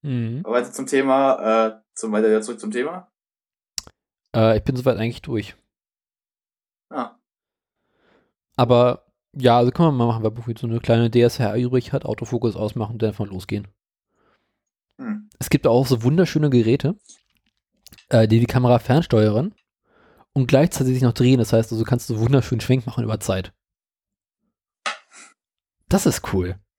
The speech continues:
Speaker 2: Hm.
Speaker 1: Aber ich denke, das sind so arschteuer.
Speaker 2: Das ist der Nachteil.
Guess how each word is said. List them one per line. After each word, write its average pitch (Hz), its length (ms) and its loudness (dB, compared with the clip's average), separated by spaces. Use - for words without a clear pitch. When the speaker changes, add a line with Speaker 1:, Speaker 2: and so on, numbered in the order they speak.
Speaker 2:
Hm. - 280 -10
Speaker 1:
Aber 123 140 4
ich 123 80 2
denke, 139 140 6
das 135 60 4
sind 135 120 0
so - 120 -2
arschteuer. 131 680 -2
Speaker 2:
Das - 140 -2
ist - 40 -6
der 127 80 2
Nachteil. 104 520 -2